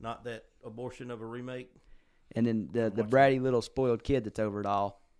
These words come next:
Speaker 2: that is, uh, Peeta
Speaker 3: Jo-
Speaker 2: from Hunger Games.
Speaker 3: Yep, Josh Hutcherson.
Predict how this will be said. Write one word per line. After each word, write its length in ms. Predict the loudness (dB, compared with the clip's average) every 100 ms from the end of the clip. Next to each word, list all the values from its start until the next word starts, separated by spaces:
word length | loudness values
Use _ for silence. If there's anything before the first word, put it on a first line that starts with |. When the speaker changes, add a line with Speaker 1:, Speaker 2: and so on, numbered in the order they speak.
| _ _
Speaker 2:
that 220 | 0 0
is, 440 | -4 -2 -2 -4 -2
uh, 460 | -2 0 0 -2 -6 _ _ _ _ _ -20 _ _ _ _ _ _
Peeta 120 | 2
Speaker 3:
Jo- 140 | 4 0 -10 _ _
Speaker 2:
from 400 | -8 -6 -4 -8 -12
Hunger 200 | -6 -6
Games. 340 | -6 -8 -10 -16 _ _ _ _ _ _ _ _ _ _ _ _ _
Speaker 3:
Yep, 180 | -20 -20 _ _
Josh 380 | -14 -10 -10 -14 -16
Hutcherson. 580 | -16 -16 -20 -16 -18